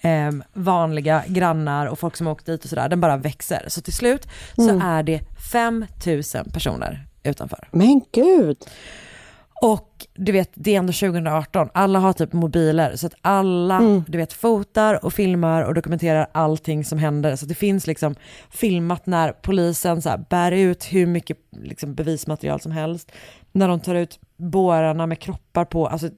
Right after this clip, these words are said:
Speaker 1: allting
Speaker 2: Mm.
Speaker 1: filmas. Det är verkligen hysterisk stämning på de här. Det är liksom en liten bakgata typ. Och där det är hur
Speaker 2: Mm.
Speaker 1: mycket folk som helst. Och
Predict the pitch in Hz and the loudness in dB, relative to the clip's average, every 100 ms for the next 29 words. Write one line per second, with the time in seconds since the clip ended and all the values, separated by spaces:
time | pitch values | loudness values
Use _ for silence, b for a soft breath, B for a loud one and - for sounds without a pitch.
0 | _ 196 196 175 - 151 214 185 165 - | _ 0 0 -2 -4 2 4 4 0 -8
1 | - - _ b b b - 180 190 180 | -16 -20 _ b b b -4 2 2 2
2 | - 160 147 - 170 - 175 156 214 175 | -2 -4 -6 -10 -6 0 0 2 0 2
3 | 160 170 190 - - - 170 160 160 165 | 2 2 0 -4 -8 -4 -2 -2 -4 -4
4 | 165 151 147 b b b _ - 175 202 | -2 -4 -6 b b b _ -6 0 2
5 | 185 185 180 180 175 165 190 135 - 151 | 2 0 0 0 0 2 2 0 -2 -4
6 | 143 185 - - - B B B - 165 | -4 -6 -8 -10 -14 B B B -4 0
7 | 175 156 135 - 196 190 175 160 - 143 | 2 0 -2 2 2 4 0 -4 -6 -8
8 | 147 156 - - _ B B B B 220 | -8 -8 -12 -20 _ B B B B 0
9 | 214 - | 0 -4